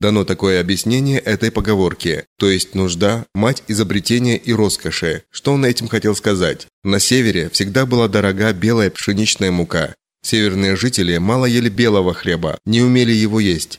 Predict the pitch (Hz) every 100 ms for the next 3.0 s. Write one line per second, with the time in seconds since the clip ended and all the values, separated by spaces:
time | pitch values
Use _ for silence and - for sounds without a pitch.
0 | _ 95 101 101 92 101 113 98 104 110
1 | 113 107 98 98 127 123 101 101 117 117
2 | 101 104 117 98 95 87 - 82 78